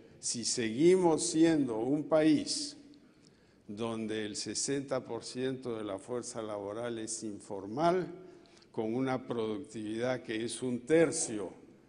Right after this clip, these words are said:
la de los formales, vamos a tener dos niveles incompatibles.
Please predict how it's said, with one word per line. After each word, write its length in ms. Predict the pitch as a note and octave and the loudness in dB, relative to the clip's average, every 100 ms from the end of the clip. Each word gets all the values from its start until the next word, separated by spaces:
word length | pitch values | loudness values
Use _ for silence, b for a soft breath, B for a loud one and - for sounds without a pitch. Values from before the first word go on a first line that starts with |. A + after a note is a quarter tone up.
| - | -8
la 180 | A2 G2+ | -4 -2
de 140 | G2 | -2
los 220 | F#2+ G2+ | -4 -6
formales, 920 | - A2 G#2 A2+ C3+ D3+ F3+ E3+ - - - - _ _ _ _ _ | -8 -10 -6 -4 0 0 -2 -6 -12 -18 -20 -20 _ _ _ _ _
vamos 480 | G2+ A2 A#2 A#2 - | -10 -6 -6 -8 -8
a 140 | G#2+ | -10
tener 480 | G#2+ G2+ G#2+ A2+ G2+ | -8 -8 -8 -8 -8
dos 280 | B2 A#2+ A2 | -4 -4 -4
niveles 760 | G#2+ G2+ G#2 G#2 G2+ - - - _ _ | -8 -6 -6 -6 -8 -12 -16 -20 _ _
incompatibles. 1200 | - G#2+ - G2 E2+ F#2 F2 G#2 G2 - - - | -12 -10 -10 -14 -14 -16 -12 -12 -10 -14 -18 -20